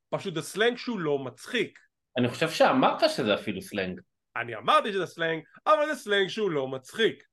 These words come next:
Speaker 1: That's what I'm saying. ושתיים, מישהו העיר לנו בתגובות לגבי למה אנחנו לא רושמים, אה,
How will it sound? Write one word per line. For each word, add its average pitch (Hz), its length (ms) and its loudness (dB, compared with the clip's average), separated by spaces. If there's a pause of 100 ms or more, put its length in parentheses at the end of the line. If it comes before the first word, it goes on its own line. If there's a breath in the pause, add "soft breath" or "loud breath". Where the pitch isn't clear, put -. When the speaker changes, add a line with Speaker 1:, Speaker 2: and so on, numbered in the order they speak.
(500)
Speaker 1:
That's 110 120 -18
what 131 120 -4
I'm 143 180 -4
saying. 170 200 2 (520)
ושתיים, 285 560 2 (460)
מישהו 262 280 -2
העיר 254 120 -4
לנו 240 140 0
בתגובות 214 520 0
לגבי 202 680 2
למה 208 200 2
אנחנו 202 280 -2
לא 202 60 0
רושמים, 196 420 -2
אה, 165 800 0